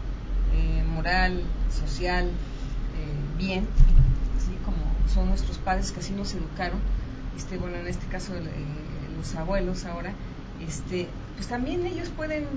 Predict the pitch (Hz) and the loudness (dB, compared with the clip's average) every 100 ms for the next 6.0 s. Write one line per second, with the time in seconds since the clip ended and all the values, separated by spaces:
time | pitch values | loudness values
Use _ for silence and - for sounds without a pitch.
0 | 262 226 233 247 269 262 254 226 226 247 | -6 -8 -6 -4 -4 -4 -2 -2 0 -2
1 | 247 240 - - - - - - 214 196 | -4 -6 -10 -12 -12 -12 -10 -6 -4 -4
2 | - 247 269 269 - 214 214 240 370 - | -4 -2 -2 -2 -6 -6 -6 -6 -8 -8
3 | 349 233 - 240 214 196 214 196 202 - | -8 -8 -8 -10 -8 -8 -6 -4 -4 -2
4 | 285 277 277 285 269 254 247 247 262 262 | -4 -4 -4 -4 -2 -2 -2 -4 -4 -6
5 | - - - 208 214 254 262 262 226 | -8 -10 -6 -2 0 0 -2 -4 -4